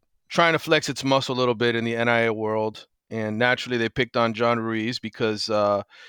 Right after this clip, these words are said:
he's the most outspoken when it comes to it, right? He celebrated the, uh, Nigel Pack deal. He ce-, he celebrated the, uh, Cavender twins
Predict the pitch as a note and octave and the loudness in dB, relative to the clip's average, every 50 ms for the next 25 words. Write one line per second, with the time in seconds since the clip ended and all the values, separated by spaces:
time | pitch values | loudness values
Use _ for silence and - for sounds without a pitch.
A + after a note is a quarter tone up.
0 | - - - - - - - _ - D3 D3+ B2 D3 D3+ D3 C#3+ C3+ - D3 C3+ | -20 -20 -20 -20 -20 -20 -20 _ -2 0 0 2 2 4 4 4 4 4 2 2
1 | A#2+ - - - D3+ D3+ - - C3 C3 B2+ B2+ A#2+ - - D3+ D3+ C#3+ C3+ - | 2 0 2 4 4 4 4 0 -2 0 2 0 0 0 2 0 0 0 0 -4
2 | - A#2 G#2 G2 G#2+ A#2 B2 C3 B2+ A#2 A#2 A2+ - - C#3 C3+ C#3 C3+ A#2+ G#2+ | -6 -6 -4 0 2 2 4 4 2 0 -2 -4 -2 2 2 2 2 2 0 2
3 | B2+ C3 C3 C3 B2+ C3 B2+ A#2 A2 A#2+ A#2+ A#2+ A#2+ A#2 A#2 A2+ A2 A#2+ B2+ C3 | 2 2 2 4 2 0 0 0 -2 -4 -2 0 2 2 2 2 2 2 2 2
4 | B2 A#2 A2 - - D#3+ D#3+ E3 B2+ A#2+ C#3+ D3 D3 C#3+ C#3 C3+ C3 B2 A#2+ A2+ | 2 0 -4 2 2 4 4 4 0 0 0 2 2 4 4 2 0 -2 -4 -6
5 | - - C#3 - - B2+ A#2+ A2 - - C#3 C3+ C3+ C3 A#2 B2+ C3 B2+ B2 B2 | -6 -8 -8 -6 -6 -8 -8 -8 -2 0 0 2 2 2 2 2 2 4 4 2
6 | A#2+ A#2 A2 A#2 A2+ A2+ A2+ A2+ A2 G#2+ G#2+ - - D3 D3+ D3+ C#3+ D3 C#3+ C#3+ | 0 -2 -2 -4 -4 -2 0 0 0 0 -2 0 2 4 4 4 4 2 -2 -2
7 | C#3 - - C#3+ C#3 C3+ C3+ C3 C3 C3 B2 - | -4 -2 -2 -2 0 0 0 0 0 -2 -4 -8